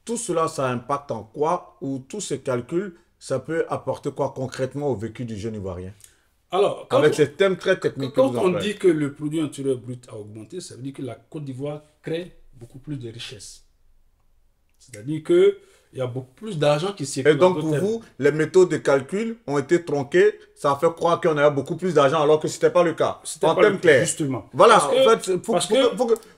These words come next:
Speaker 1: pour que le petit Yoyo Pougon, il puisse
Speaker 2: Je
Speaker 1: comprendre, en fait.
Speaker 2: comprends,
Speaker 1: C'est
Speaker 2: je
Speaker 1: important.
Speaker 2: comprends. Mais c'est que en deux mille quinze, qu'on a changé de méthodologie,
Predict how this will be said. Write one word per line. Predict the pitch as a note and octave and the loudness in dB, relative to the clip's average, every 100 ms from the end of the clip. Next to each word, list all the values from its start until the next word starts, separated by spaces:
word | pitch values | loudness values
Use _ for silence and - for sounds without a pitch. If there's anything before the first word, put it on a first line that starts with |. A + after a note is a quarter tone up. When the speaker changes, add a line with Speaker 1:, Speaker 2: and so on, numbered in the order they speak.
| _ | _
Speaker 1:
pour | - A3+ | 0 6
que | |
le | A3+ G3 | 6 6
petit | G3+ G#3+ | -2 -2
Yoyo | G3+ F#3+ | 2 2
Pougon, | - F#3+ G#3 G#3 G3+ | 2 0 4 4 4
il | E3+ | 2
puisse | F#3 | -2
Speaker 2:
Je | E3+ | -2
Speaker 1:
comprendre, | E3 D#3+ D#3 | 0 2 2
en | C3+ | 2
fait. | B2 | 0
Speaker 2:
comprends, | E3+ D3+ | 0 0
Speaker 1:
C'est | |
Speaker 2:
je | |
Speaker 1:
important. | D3 D3+ D3+ D3 | 0 2 2 2
Speaker 2:
comprends. | A2+ A#2 - _ - | 0 -2 -8 _ -4
Mais | E3 - | -4 0
c'est | B3+ B3+ | 2 2
que | A3 F#3 D#3+ - | 4 4 2 -6
en | D#3+ | -4
deux | D#3 G3+ | 2 0
mille | A3+ G#3+ | 0 -10
quinze, | - G#3+ G#3+ | -4 -4 -4
qu'on | G3+ F3+ | -8 -6
a | C#3 | -6
changé | - C#3 D3 | -6 -8 -6
de | C3 | -10
méthodologie, | A#2 A2 A2 A2 A#2+ G3 | -12 -16 -16 -16 -16 -14